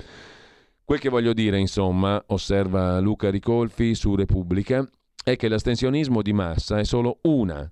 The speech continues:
delle manifestazioni di un cambiamento più generale della società italiana, che ha alterato radicalmente l'equilibrio fra diritti e doveri, ben chiaro ai padri costituenti. Del resto,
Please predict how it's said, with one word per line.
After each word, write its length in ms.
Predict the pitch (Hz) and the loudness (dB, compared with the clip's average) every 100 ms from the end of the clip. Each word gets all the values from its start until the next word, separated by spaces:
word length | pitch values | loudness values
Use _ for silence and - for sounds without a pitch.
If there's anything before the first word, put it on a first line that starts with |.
| - | -4
delle 200 | 92 90 | 0 2
manifestazioni 840 | 87 85 82 90 - 90 120 113 | 2 2 0 0 0 -2 0 0
di 80 | 90 | 0
un 80 | 87 | -2
cambiamento 580 | 101 95 95 104 107 95 | 0 0 0 0 -2 0
più 180 | 113 | 0
generale 720 | 110 98 92 87 90 95 95 | 0 0 0 0 0 0 0
della 200 | 90 85 | 0 0
società 580 | 85 95 - 90 - 87 | 0 0 0 0 0 0
italiana, 720 | 87 85 85 78 69 62 60 65 | 0 0 -2 -2 -6 -6 -6 -2
che 180 | 110 | 0
ha 220 | 131 117 92 | 0 2 0
alterato 720 | 101 - 127 147 151 151 117 | 0 0 0 0 0 0 0
radicalmente 800 | 104 104 107 123 127 143 139 104 | 0 -2 -2 0 2 0 0 0
l'equilibrio 800 | 98 - 127 95 85 87 92 - | 0 0 0 0 0 0 0 -2
fra 220 | - 101 | -2 -2
diritti 760 | 101 117 92 87 - - 90 - | 0 0 0 -6 -8 -2 -2 -2
e 140 | 90 92 | -2 2
doveri, 680 | 98 90 92 92 90 92 - | 2 2 0 2 2 0 -4
ben 320 | 90 120 143 | -2 -2 -2
chiaro 420 | - 90 85 101 | -2 -2 0 -2
ai 200 | - 127 | -2 -4
padri 340 | - 82 82 87 | 0 -2 0 -2
costituenti. 760 | 82 - 85 107 113 85 90 | -2 -4 -2 0 0 -2 -2
Del 160 | 101 143 | -2 0
resto, 500 | 110 80 - 135 | -2 -2 -4 -6